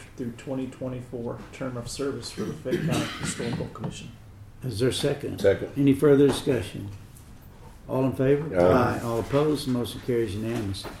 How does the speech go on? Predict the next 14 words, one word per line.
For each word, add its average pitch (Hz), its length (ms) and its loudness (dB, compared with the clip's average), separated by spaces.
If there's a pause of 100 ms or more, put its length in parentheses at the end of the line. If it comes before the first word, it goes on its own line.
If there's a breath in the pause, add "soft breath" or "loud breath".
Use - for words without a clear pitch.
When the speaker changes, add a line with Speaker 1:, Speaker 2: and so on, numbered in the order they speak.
(760)
Speaker 2:
Agenda 135 280 8
item 127 180 8
six, - 360 4
discuss 135 540 2
and 131 80 2
consider 131 400 6
take 131 280 2
appropriate 131 380 4
action 127 300 0
concerning 127 640 2
an 117 80 -2
expired 135 580 2
lease 135 300 2
agreement 123 520 2